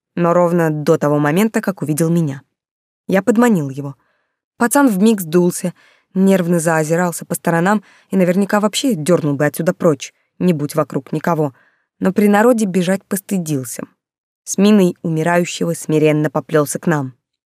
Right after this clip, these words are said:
Ему, конечно, повезло, что он шпанец, а я детей не трогаю, так что просто высказал ему всё коротко и доходчиво. «Оля, прости меня, пожалуйста, я больше так не буду», лепетал вчерашняя гроза школы.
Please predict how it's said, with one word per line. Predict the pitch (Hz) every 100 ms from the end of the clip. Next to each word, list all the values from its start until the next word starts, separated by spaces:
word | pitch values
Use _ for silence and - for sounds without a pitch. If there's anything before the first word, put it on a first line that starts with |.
| _ _
Ему, | 233 226
конечно, | 220 226 220 -
повезло, | 220 233 240 202 139 _ _
что | - -
он | 156
шпанец, | 139 - 196 196 147 123 - _ _
а | -
я | 170
детей | 160 175 165
не | 156 175
трогаю, | - 135 147 165 _ _ _ _
так | - 196
что | -
просто | 208 220 -
высказал | 208 143 - 151 143
ему | 143 139
всё | -
коротко | 156 - 190 - - -
и |
доходчиво. | 175 170 - - - 170 175 _ _ _ _ _ _ _ _ _ _ _ 202
«Оля, | 190 175
прости | 160 180 170 - 214
меня, | 214 196 160
пожалуйста, | 165 156 151 156 147 - 147
я | 147
больше | 139 170 180 -
так | 160 156
не | 170 170
буду», | 139 151 139 - _ _ _ _ -
лепетал | 165 165 - 151
вчерашняя | 143 - 175 151 - 156 143
гроза | 151 156 143
школы. | 135 - 165 139